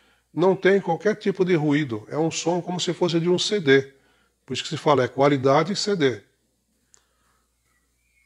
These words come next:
Então, é um som fantástico. Não tenho como explicar pra quem não conhece o som do cassete. Você escutar uma gravação feita no seiscentos e seis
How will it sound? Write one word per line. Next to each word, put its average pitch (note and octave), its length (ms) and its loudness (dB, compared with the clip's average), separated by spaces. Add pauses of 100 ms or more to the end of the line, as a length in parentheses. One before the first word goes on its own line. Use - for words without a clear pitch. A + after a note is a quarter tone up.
(600)
Então, F#3+ 680 0
é E3+ 140 -6
um G#3 220 -4
som G3 500 0
fantástico. E3+ 720 0
Não D#3+ 100 -2
tenho F#3+ 280 2
como F3 240 0
explicar D3 640 0 (1400)
pra D3 160 2
quem D3+ 240 4
não D#3+ 180 4
conhece D#3 480 0
o C#3 40 -2
som - 360 -4
do B2+ 100 -4
cassete. A#2+ 640 -6 (640)
Você C3+ 240 2
escutar F3 320 0
uma D#3 140 4
gravação D3+ 540 4
feita C3+ 440 -2 (400)
no C#3 100 -6
seiscentos C#3+ 480 2
e B2+ 80 0
seis D3 600 -2